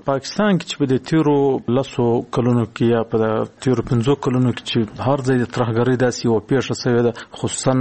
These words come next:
په دې تیرو دوو دریو کلونو کې چې په پېښور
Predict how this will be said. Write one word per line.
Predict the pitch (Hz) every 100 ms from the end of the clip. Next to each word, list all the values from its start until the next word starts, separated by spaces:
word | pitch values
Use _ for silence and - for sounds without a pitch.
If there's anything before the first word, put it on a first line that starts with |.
| 123 -
په | 117 110 110 110 113
دې | 113 110 - -
تیرو | 127 117 107
دوو | 120 113
دریو | 117 123 117 120
کلونو | 120 120
کې | -
چې | -
په | 123 - _ _
پېښور | 123 101 117 123